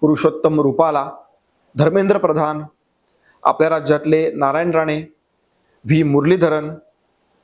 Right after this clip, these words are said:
राजीव चंद्रशेखर यांची नावं आपल्याला प्रामुख्याने घ्यावी लागतील. पण या उमेदवारांनाही सेफ जागीच उभं केलं जाण्याची शक्यता आहे,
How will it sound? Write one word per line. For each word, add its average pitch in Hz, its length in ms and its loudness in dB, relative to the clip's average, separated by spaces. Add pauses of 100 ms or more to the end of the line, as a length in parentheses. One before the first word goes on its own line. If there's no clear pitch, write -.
राजीव 143 500 0 (100)
चंद्रशेखर 156 600 0 (640)
यांची 160 420 0
नावं 147 200 2
आपल्याला 135 360 0 (280)
प्रामुख्याने 123 520 -2 (200)
घ्यावी 101 220 0
लागतील. - 280 -6 (520)
पण 185 120 2
या 190 220 2
उमेदवारांनाही 196 880 0
सेफ 196 440 -2
जागीच 156 460 -2
उभं 151 180 -2
केलं 143 260 0
जाण्याची 131 420 -6
शक्यता 131 360 -2
आहे, 127 240 -4